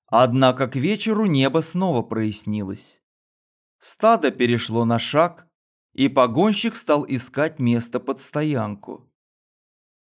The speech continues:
«Зря ты убила летуна», сказал юноша, бросая взгляд на рыжую полоску заката. «Сколько раз они пролетали над нами,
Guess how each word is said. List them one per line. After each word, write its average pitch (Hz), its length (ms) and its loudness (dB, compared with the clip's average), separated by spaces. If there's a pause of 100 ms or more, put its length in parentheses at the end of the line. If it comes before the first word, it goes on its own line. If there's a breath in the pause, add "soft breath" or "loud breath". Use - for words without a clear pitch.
(200)
«Зря 170 460 2
ты 147 200 2
убила 120 440 2
летуна», 117 760 0 (520)
сказал 107 640 -2
юноша, 127 680 -4 (300)
бросая 170 580 -2
взгляд 127 460 0
на 113 140 0
рыжую 127 480 -2
полоску 110 600 -2
заката. 107 720 -6 (420)
«Сколько 226 560 0
раз 165 340 4
они 139 240 0
пролетали 143 640 2
над 139 240 0
нами, 110 460 0